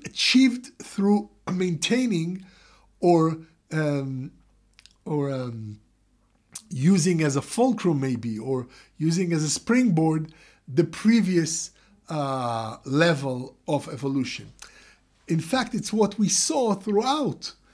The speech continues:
because as we saw, saw, single cellular organisms become organized in multicellular, uh, organisms,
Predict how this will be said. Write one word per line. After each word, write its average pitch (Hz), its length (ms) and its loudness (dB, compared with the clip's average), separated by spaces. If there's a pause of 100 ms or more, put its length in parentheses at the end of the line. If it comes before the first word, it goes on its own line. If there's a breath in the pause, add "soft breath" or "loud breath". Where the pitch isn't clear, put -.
(340 soft breath)
because 175 380 0
as 185 180 0
we 208 60 2
saw, 214 480 0
saw, 202 460 0 (340 soft breath)
single 233 420 2
cellular 175 400 2
organisms 156 640 0
become 165 320 -4
organized 185 460 0
in 151 100 -2
multicellular, 143 960 0 (400 soft breath)
uh, 135 540 -2
organisms, 147 720 0